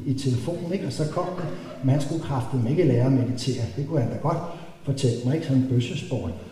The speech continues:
Og jeg havde bare sådan, <laughs> "Du stopper dig. Du skal ikke en bøssesport." Jo, det var det kraftedeme, men der er ingen rigtige mænd, der mediterer, vel? Og, og så, altså, hvad fanden gør man så, ikke? Altså,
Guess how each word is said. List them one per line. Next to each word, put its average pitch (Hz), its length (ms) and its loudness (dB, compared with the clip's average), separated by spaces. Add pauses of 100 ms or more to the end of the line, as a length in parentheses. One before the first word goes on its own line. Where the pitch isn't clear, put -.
(100)
Og 131 80 2
jeg - 0 -
havde 175 200 6
bare 151 180 8
sådan, 147 220 6 (720)
<laughs> - 720 0
"Du 131 60 0
stopper - 400 4
dig. 123 180 10 (520)
Du - 60 -4
skal - 160 0 (140)
ikke 165 140 8
en - 80 4
bøssesport." 143 720 4
Jo, 180 140 8 (100)
det 170 120 4
var 139 140 6
det 147 100 4 (120)
kraftedeme, 131 460 4
men 131 100 2
der 123 140 4
er 139 40 4 (100)
ingen 156 180 6 (160)
rigtige 156 300 4
mænd, 135 260 8
der 143 80 6
mediterer, 117 640 2
vel? 156 140 2 (800)
Og, 147 60 -6 (120)
og 151 80 2
så, - 120 0 (220)
altså, - 160 -2 (340)
hvad 147 80 0
fanden 165 260 2
gør 151 160 4
man 127 160 4
så, - 140 -2 (180)
ikke? - 200 0
Altså, 147 180 0